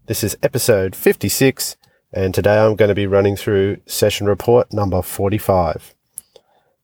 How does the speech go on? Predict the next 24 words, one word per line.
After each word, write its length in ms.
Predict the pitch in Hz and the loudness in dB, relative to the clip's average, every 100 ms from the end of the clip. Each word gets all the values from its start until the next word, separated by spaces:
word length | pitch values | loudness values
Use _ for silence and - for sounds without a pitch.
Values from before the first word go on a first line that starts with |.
| _ _ | _ _
So 480 | - - 120 120 120 | -4 2 4 4 4
it's 100 | 120 | 2
been 140 | - 170 | 0 0
a 60 | |
couple 280 | - 165 151 | 0 0 0
of 80 | 143 | 0
weeks, 360 | 139 190 - - | 2 0 0 0
another 260 | 123 147 | 2 2
couple 300 | - 147 147 | 0 -2 0
of 100 | 135 | 0
weeks 300 | 131 170 - | 0 -4 -6
between 380 | - - 120 113 | -8 -2 0 2
my 140 | 107 | 0
craps 360 | 107 123 117 - | 0 0 0 0
games, 400 | 120 120 160 - | 0 0 0 0
and 80 | 101 | 2
I 100 | 101 | 2
was 180 | 92 104 | 0 0
really 280 | 120 101 - | 0 0 0
itching 340 | 120 - 104 | -2 -2 -4
to 60 | 90 | -4
play. 420 | - 101 101 147 _ _ - _ _ _ - | -2 0 0 -4 _ _ -20 _ _ _ -2
I, 560 | 107 104 104 101 101 - | 2 4 4 2 0 -4
uh, 600 | 107 101 95 95 95 95 | -4 -2 -4 -4 -4 -6